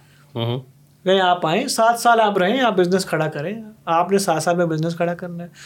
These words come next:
Speaker 2: آپ سال میں کریں، دو میں کریں، چار میں کریں، پانچ میں کریں۔ In the meanwhile، آ، ایک سال بعد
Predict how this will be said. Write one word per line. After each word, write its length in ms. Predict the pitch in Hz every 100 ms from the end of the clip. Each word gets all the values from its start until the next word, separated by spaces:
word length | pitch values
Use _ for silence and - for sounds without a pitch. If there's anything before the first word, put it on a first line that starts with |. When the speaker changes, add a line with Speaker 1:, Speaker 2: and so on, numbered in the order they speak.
| - -
Speaker 2:
آپ 140 | 151
سال 260 | - 156 160
میں 120 | 175
کریں، 240 | 175 175 175
دو 200 | 170 160
میں 120 | 170
کریں، 220 | 170 175
چار 260 | 170 151 151
میں 140 | 160
کریں، 180 | 160 160
پانچ 300 | 160 147 151
میں 100 | 156
کریں۔ 220 | 147 143 - - - 175
In 80 | 175
the 120 | 170
meanwhile، 460 | 180 214 208 180 170 - - -
آ، 200 | 165 156
ایک 300 | 156 185 180
سال 220 | - 175
بعد 160 | 165 160